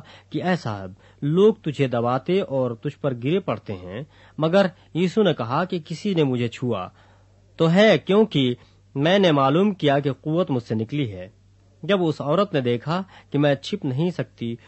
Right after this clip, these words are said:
تو کانپتی ہوئی آئی اور اس کے آگے گر کر سب لوگوں کے سامنے بیان کیا کہ میں نے کس سبب سے تجھے چھوا اور کس طرح اسی دم شفا پا گئی۔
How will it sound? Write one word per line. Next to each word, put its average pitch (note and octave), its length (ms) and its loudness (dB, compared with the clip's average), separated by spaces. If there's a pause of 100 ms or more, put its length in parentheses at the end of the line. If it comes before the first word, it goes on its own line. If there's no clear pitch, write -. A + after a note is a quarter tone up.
(120)
تو C3 100 -8
کانپتی D#3+ 500 -4
ہوئی B2+ 280 -2
آئی A#2+ 380 -4 (220)
اور C#3 200 2
اس C3+ 120 -4
کے - 120 -8
آگے C#3 260 -4 (100)
گر F#3+ 80 0
کر F3+ 160 -4
سب F#3+ 300 -4
لوگوں B2 280 0
کے A#2+ 120 -4
سامنے A#2 480 -2
بیان C3 340 0
کیا A#2 320 -4 (320)
کہ C#3+ 120 2
میں D#3+ 240 6
نے G#3 160 4 (140)
کس G#3 160 -2
سبب D#3 300 0
سے - 160 -4
تجھے A2+ 220 -2
چھوا F#2 420 -8 (300)
اور E3 180 0
کس G#3+ 280 -4
طرح C#3+ 180 0
اسی C#3+ 340 -2
دم B2+ 200 0
شفا B2+ 300 -4
پا G2 220 -4
گئی۔ F#2+ 240 -10